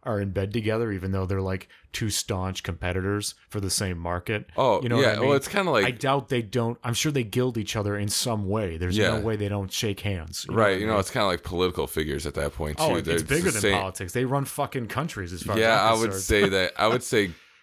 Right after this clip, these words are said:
Speaker 2: companies are bigger than gov-, governments.
Speaker 1: Oh, way bigger.
Speaker 2: I
Speaker 1: Way
Speaker 2: mean,
Speaker 1: bigger.
Speaker 2: even going back to the East Indian Trading Company
Speaker 1: Yes.
Speaker 2: of, like, the, what is that? Sixteen hundreds, something like
Speaker 1: Even
Speaker 2: that,
Speaker 1: sooner,
Speaker 2: right?
Speaker 1: yeah, fourteen,
Speaker 2: Yeah.
Speaker 1: thirteen to sixteen hundred,
Speaker 2: Yeah,
Speaker 1: something like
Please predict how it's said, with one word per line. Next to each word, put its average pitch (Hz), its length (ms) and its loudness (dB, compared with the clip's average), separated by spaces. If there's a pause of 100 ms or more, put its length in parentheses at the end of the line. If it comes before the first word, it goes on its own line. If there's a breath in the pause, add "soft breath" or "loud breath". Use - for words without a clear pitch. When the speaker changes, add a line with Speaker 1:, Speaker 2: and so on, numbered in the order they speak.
(180 soft breath)
Speaker 2:
companies 92 540 -2
are 82 120 2
bigger 78 280 0
than 78 220 0
gov-, 71 380 -4
governments. 76 500 -4
Speaker 1:
Oh, 101 120 -4
way 117 180 0
bigger. 87 520 -6
Speaker 2:
I 90 140 0
Speaker 1:
Way 92 80 2
Speaker 2:
mean, 98 100 2
Speaker 1:
bigger. 95 120 -2
Speaker 2:
even 120 200 2
going 101 260 4
back 87 220 2
to - 80 -10
the 87 100 -4
East 80 260 -6
Indian 78 460 -4
Trading 80 320 -2
Company 78 320 -2
Speaker 1:
Yes. 76 80 0
Speaker 2:
of, 76 60 -4
like, 76 200 -2
the, 78 260 0
what 76 160 -2
is 76 80 -12
that? 73 300 -2 (1000)
Sixteen - 520 -4
hundreds, 80 560 -2 (100)
something 80 220 -2
like 82 80 0
Speaker 1:
Even - 120 -4
Speaker 2:
that, 82 120 2
Speaker 1:
sooner, 78 140 0
Speaker 2:
right? 82 180 2
Speaker 1:
yeah, 92 80 0
fourteen, 107 320 -4
Speaker 2:
Yeah. 78 260 2
Speaker 1:
thirteen 120 320 -2
to 104 80 -4
sixteen 101 380 -6
hundred, 98 200 -2
Speaker 2:
Yeah, 76 280 2
Speaker 1:
something - 0 -
like 73 100 -6